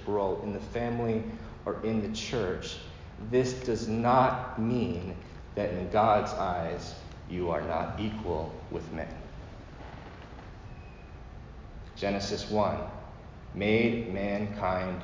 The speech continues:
in his image. Equally made in his image, equally loved. The significance of Christ appearing to a woman first after the resurrection and his ministry with women,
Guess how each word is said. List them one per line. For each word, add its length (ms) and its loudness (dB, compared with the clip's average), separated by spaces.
in 300 -4
his 440 -4
image. 380 -8
Equally 400 6
made 360 6
in 100 2
his 240 2
image, 480 -2
equally 720 2
loved. 580 6
The 60 2
significance 640 6
of 120 0
Christ 400 6
appearing 420 4
to 180 0
a 140 8
woman 640 4
first 500 4
after 260 0
the 80 2
resurrection 800 2
and 80 -4
his 200 -2
ministry 580 2
with 400 0
women, 340 -4